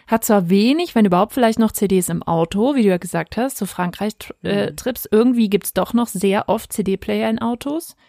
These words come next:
Speaker 2: Mhm.
Speaker 1: Ähm, obwohl man ja schon viel mit Bluetooth oder einem Audiokabel machen kann.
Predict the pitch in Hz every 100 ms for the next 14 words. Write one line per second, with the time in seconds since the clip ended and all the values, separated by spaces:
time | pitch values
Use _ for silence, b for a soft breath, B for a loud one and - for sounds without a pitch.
0 | _ _ _ _ _ _ - 185 208 202
1 | 196 190 190 185 220 208 190 185 190 -
2 | 214 233 190 185 208 190 175 - 202 208
3 | 226 226 170 185 185 - 196 190 196 190
4 | 214 214 214